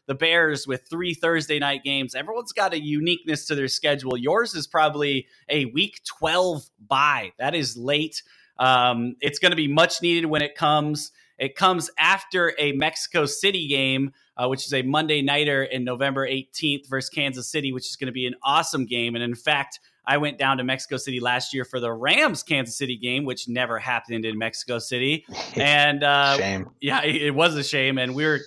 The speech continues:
Speaker 1: uh, well, we ended up making a great time. But because of that, I said, "We'll come back to Mexico and do the next game that comes here." Well,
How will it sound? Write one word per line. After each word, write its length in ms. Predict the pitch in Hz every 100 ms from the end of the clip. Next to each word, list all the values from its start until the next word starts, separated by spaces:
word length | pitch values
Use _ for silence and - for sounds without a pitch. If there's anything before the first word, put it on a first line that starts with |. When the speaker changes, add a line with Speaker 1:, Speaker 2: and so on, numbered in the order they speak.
| _ -
Speaker 1:
uh, 200 | 240 240 254
well, 120 | 254
we 140 | 254 240
ended 140 | 202
up 80 | -
making 220 | 156 143
a 40 |
great 240 | 131 131 127
time. 300 | 135 117 104
But 320 | 254 294 - - _ -
because 400 | 156 - 233 185
of 80 |
that, 300 | 127 117 127 - _ _ -
I 100 | 127
said, 240 | 143 151 139
"We'll 140 | 180
come 180 | 180 180
back 220 | 165 160
to 60 | 156
Mexico 400 | 151 147 151 143
and 100 | 135
do 160 | 139
the 100 | 131
next 240 | 127 131 -
game 160 | 131
that 160 | 120 -
comes 300 | 147 135 135
here." 280 | 120 113 120
Well, 420 | 160 170 165 -